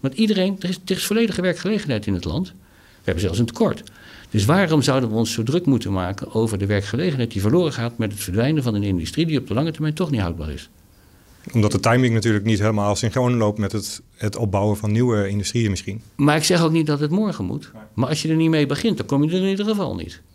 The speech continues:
Speaker 1: En de discussie voor je uitgooien en de rekening allemaal bij de overheid neerleggen, dat is veel te makkelijk.
Speaker 2: Ja.
Speaker 1: Een ondernemer neemt risico, die verdient geld als het goed gaat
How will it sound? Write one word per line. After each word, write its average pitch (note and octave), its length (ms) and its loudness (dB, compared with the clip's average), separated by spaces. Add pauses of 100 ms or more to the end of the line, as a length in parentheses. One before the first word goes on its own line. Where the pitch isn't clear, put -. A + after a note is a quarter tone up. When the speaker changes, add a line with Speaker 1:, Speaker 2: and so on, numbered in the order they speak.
(260)
Speaker 1:
En C3 120 0
de B2+ 80 2
discussie C#3 440 0
voor B2 140 0
je G2+ 80 0
uitgooien F3+ 340 -4
en C3 120 0
de A#2+ 80 2
rekening B2 460 0
allemaal A#2+ 260 0
bij G#2+ 140 0
de E2 80 -6
overheid F3+ 400 0
neerleggen, C#3+ 360 -2
dat A#2 100 -4
is - 60 -8
veel G#2 140 -6
te F#2+ 100 -12
makkelijk. - 420 -14
Speaker 2:
Ja. - 120 -20 (380)
Speaker 1:
Een B2 140 0
ondernemer D#3+ 520 4
neemt G#2+ 180 0
risico, F#3+ 400 0
die D#3 120 -2
verdient G#2 240 -2
geld E3+ 240 -2
als G2 120 -6
het F#2 100 -10
goed G3 220 -4
gaat D#3 240 -6